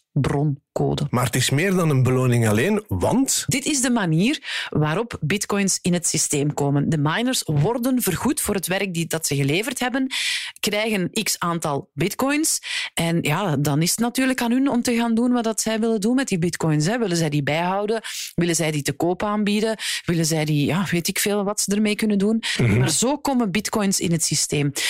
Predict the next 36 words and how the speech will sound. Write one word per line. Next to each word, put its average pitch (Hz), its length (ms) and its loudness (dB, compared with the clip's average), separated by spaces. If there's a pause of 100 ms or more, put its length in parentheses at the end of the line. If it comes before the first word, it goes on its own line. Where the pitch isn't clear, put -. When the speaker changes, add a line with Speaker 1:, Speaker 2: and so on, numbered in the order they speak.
(100)
Speaker 1:
Maar 214 120 0
om 226 60 0
even 294 300 -2
terug - 160 -2
te 330 100 -4
komen 302 240 0
op 254 100 -2
uw 202 100 2
vraag 214 240 0
van 208 120 -2
daarnet, 185 320 2
Speaker 2:
Ja. 101 200 2
Speaker 1:
Peter, - 400 -2
hè, 208 120 -2
want 254 140 0
dus 196 160 0
in 226 240 2
den 196 220 4
beginnen, 185 480 0 (920)
eh, 170 360 0
was, 170 380 -2
was 151 280 -2
er, - 200 0 (100)
was 156 200 0
er, - 240 -2
waren 156 360 0
er 151 240 -2
een 151 340 -2
paar 151 380 -2
miners, 147 840 0
hè. 165 160 0 (600)
Ehm, 156 540 0 (220)
maar 185 380 0
naarmate 160 440 0
dat 233 160 -2
er, 175 120 0